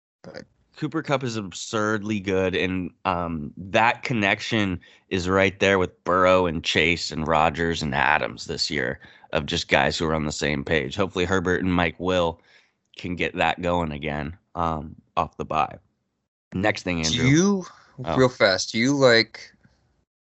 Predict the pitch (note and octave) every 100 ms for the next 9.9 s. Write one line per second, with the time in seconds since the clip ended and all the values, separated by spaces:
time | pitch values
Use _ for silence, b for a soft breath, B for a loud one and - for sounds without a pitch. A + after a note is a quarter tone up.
0 | - G#2 G2+ G2+ G#2+ G#2 - F#2 F#2 F#2
1 | - - - - _ _ _ _ _ -
2 | F2+ F2+ E2 - - F2+ E2 D2+ E2 F2
3 | F#2 F2 F2 F2 F2+ E2+ D#2+ C#2 D#2 -
4 | _ _ G#2+ A2 G#2+ F#2+ F2+ A#2+ C3 C3
5 | C3 A#2+ A2 - A2 - G#2 F#2 E2+ E2
6 | - - - G2 G2 A#2+ D#2+ G2+ - -
7 | G#1 - - - - - - - _ -
8 | A2+ A2 G#2 F#2+ F2+ C2+ - _ B2 B2+
9 | - _ _ _ _ - A2+ A#2+